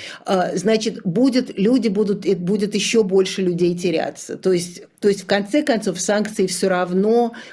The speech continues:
особенно такие, как, как бы ни старалась Набиуллина, как бы ни старались, э, те, кто хотят это, э, смягчить, я думаю, что они, конечно, принесут, э,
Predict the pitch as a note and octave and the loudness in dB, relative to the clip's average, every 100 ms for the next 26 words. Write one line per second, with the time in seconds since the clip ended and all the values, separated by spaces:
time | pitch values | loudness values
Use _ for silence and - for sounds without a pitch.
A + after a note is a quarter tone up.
0 | - F3 F3 B3 G#3 G3+ F#3+ F#3 F3+ F3+ | -2 -2 2 2 4 0 0 -2 -2 -2
1 | E3+ D#3 - G#3 G3+ - A#3+ A#3+ G3 G3+ | -2 -2 0 -2 -2 -2 0 0 0 0
2 | F3+ - F3+ E3 E3 D3+ F3 E3+ F#3 B3 | 0 -2 -2 0 -2 -2 -2 0 2 4
3 | D4+ A3+ D#3+ - - - - G#3+ G#3+ F3 | 2 0 -4 -8 -20 -20 -4 0 0 2
4 | F#3 E3+ F3 F#3 F3 E3+ D#3+ D3+ - F3 | 0 0 0 0 2 0 0 -4 -2 0
5 | D#3+ D#3+ E3+ - F3+ F3 E3+ E3+ E3 E3 | 0 0 -2 0 0 0 -4 -2 -2 -2
6 | E3 D#3 E3+ D#3+ - - - - E3+ D#3+ | -2 -2 -2 -4 -12 -20 -14 -4 0 0
7 | F3 F#3+ F#3 - C4+ C4 F#3 F#3+ G3 F#3+ | 0 0 -2 -2 -2 0 0 0 0 -2
8 | F3 F3+ E3 E3+ E3 E3+ E3 - D#3+ E3 | -2 -2 0 0 0 0 -2 -4 -4 -2
9 | D#3+ D#3 F3 D#3+ - - E3 | 0 -2 -4 -4 -6 -12 -12